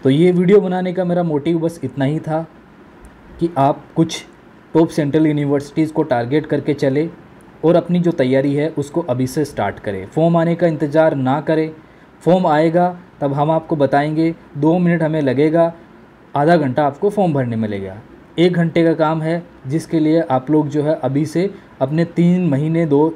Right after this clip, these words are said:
दो ढाई महीने जो है बर्बाद कर रहे हो कि form आएगा तभी start करेंगे। form आ जाएगा और आपको बस भरने का काम रहेगा, वो पूरे एक घंटे का काम है, इससे ज़्यादा आपको time नहीं लगता है। तो अभी से अपनी जो तैयारी है उसको start कर दीजिए।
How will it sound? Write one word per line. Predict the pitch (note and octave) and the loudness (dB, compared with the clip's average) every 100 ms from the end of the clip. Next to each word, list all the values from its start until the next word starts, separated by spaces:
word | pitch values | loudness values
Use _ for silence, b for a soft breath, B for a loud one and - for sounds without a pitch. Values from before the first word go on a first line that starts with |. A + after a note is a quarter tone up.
| D3+ | 0
दो | D3 | 0
ढाई | D3+ D3+ | 2 2
महीने | F3 D#3+ D3+ | 0 -2 -2
जो | C#3+ | -2
है | D3 F#3 B B - | -2 -4 B B -2
बर्बाद | C#3 C#3+ C#3 | 0 2 0
कर | C3+ A#2 | -2 -4
रहे | G#2+ | -4
हो | F#2+ G#2 - - - - - - - - - - - - | -8 -12 -20 -20 -20 -20 -20 -20 -20 -20 -20 -20 -20 -2
कि | E3 | -2
form | D3 D#3+ E3 | 2 2 2
आएगा | D#3+ E3+ | 0 0
तभी | G3 D#3+ D3 | 0 0 -2
start | D3+ A2+ G#2 | 0 -4 -4
करेंगे। | G#2+ F#2+ F2+ | -10 -12 -14
form | G2 C#3 D#3+ F#3 - | -10 -4 -2 -2 0
आ | B2+ | 0
जाएगा | D3+ D3+ C#3+ D#3 | 2 2 2 0
और | - C#3 | -2 -2
आपको | A#2+ A2+ C#3 | -2 -2 -6
बस | C3 C3 | -6 -6
भरने | B2 B2 B2 | -6 -4 -2
का | A#2 | -2
काम | A2+ A2 | -2 -2
रहेगा, | G#2+ A2 | -2 -2
वो | F3 | -2
पूरे | F3+ C3+ C#3+ D#3 | -2 0 0 2
एक | C3+ | -2
घंटे | B2+ B2 A#2+ | -2 -4 -4
का | A2 | -2
काम | A2+ A2+ | -2 -2
है, | E3+ | -2
इससे | D#3 C3+ | -4 -2
ज़्यादा | B2 A2+ | -2 0
आपको | A2 A2 | -2 -2
time | G#2 D3+ | -4 -4
नहीं | C#3 G#2 | -4 -8
लगता | F#2 - | -10 -12
है। | F#2 | -12
तो | F#2 - | -10 -6
अभी | C3 D#3+ | -2 0
से | G3 F3+ | 2 0
अपनी | D#3 D3+ | -2 -4
जो | C#3 C3+ | -4 -2
तैयारी | B2 A#2+ A#2 B2+ | -2 -2 -2 -2
है | |
उसको | C#3 C3 D3 | -4 -4 -8
start | - A#2 G2+ F#2+ | -6 -4 -4 -6
कर | F#2+ | -14
दीजिए। | F2 F2 | -14 -16